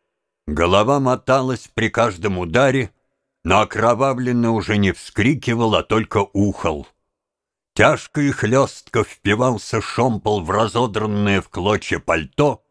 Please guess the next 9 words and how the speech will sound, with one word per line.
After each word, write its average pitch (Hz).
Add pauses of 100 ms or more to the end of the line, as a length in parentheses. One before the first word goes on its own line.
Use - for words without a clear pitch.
(220)
и 117
каждому 131
удару 123
отвечало 113
сипло 107
«Уха!». - (1080)
«А 214
жидовская 135
морда!» — 131